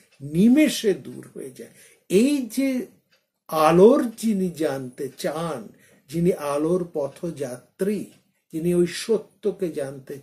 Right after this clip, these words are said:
চান, সঠিক তথ্যকে যিনি জানতে চান, তিনি হচ্ছেন মুমুক্ষ,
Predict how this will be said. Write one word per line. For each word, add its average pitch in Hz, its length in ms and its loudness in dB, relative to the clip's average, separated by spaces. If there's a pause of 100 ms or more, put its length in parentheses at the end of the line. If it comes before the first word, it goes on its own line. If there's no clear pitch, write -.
চান, 165 460 -4 (680)
সঠিক - 520 -4 (240)
তথ্যকে 240 680 -2
যিনি 147 320 -10
জানতে 127 440 -10
চান, 196 340 -6
তিনি 196 520 -2
হচ্ছেন 202 520 -4
মুমুক্ষ, 139 800 -16